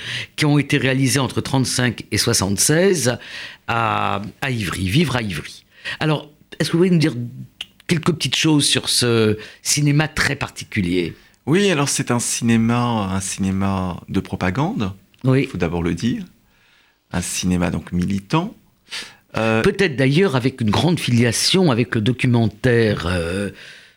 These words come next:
Speaker 1: euh, soviétique, qui a été un grand documentaire, euh, enfin, il y a une grande école de, de documentaire soviétique.
Speaker 2: Oui, oui, vous avez raison d'insister sur, euh, sur ces liens avec le cinéma soviétique, parce que il,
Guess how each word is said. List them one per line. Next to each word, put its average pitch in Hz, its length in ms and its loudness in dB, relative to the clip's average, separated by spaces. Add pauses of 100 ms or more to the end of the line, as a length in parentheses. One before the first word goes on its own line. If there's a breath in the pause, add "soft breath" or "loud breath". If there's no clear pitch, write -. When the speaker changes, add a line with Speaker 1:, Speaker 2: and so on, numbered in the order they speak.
(120 loud breath)
Speaker 1:
euh, 95 120 2
soviétique, 117 800 0
qui - 120 -4
a 98 60 2
été 120 540 2
un 98 120 -2
grand - 300 0
documentaire, 123 880 0
euh, 82 320 -2
enfin, - 360 -8
il 107 60 2
y - 20 2
a 117 40 4
une 120 100 2
grande 135 300 2
école 147 360 2
de, 110 300 2
de 110 140 -4
documentaire 117 560 -2
soviétique. 107 480 -4
Speaker 2:
Oui, 202 220 4
oui, 170 320 0
vous 135 220 0
avez 143 140 0
raison 151 240 0
d'insister 147 560 0
sur, 127 460 -2
euh, 110 120 -4 (380 loud breath)
sur 131 360 -4
ces 131 180 -2
liens 147 160 -2
avec 147 180 0
le 131 60 -4
cinéma 127 300 -4
soviétique, 127 440 -4
parce 135 200 -2
que - 120 -4
il, 120 280 -6